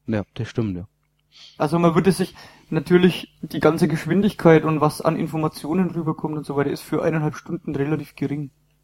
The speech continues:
Speaker 2: Ja.
Speaker 1: Ja,
Speaker 2: Also eine
Speaker 1: natürlich,
Speaker 2: reine
Speaker 1: ja.
Speaker 2: Interviewgeschichte hätte da wesentlich mehr, sagen wir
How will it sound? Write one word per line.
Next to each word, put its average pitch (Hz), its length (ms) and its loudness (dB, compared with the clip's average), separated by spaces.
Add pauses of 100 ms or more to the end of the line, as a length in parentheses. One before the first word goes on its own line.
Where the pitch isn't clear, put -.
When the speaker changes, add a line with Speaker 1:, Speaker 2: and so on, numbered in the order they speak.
(160)
Speaker 2:
Ja. - 80 -6
Speaker 1:
Ja, 147 120 -6 (1200)
Speaker 2:
Also 165 160 4
eine 104 120 4
Speaker 1:
natürlich, 151 120 2
Speaker 2:
reine 175 360 6
Speaker 1:
ja. 180 60 0
Speaker 2:
Interviewgeschichte 175 1300 0 (560)
hätte 147 320 0
da 147 200 6
wesentlich 147 440 -2
mehr, 147 340 0 (1120)
sagen - 240 -6
wir 165 40 -2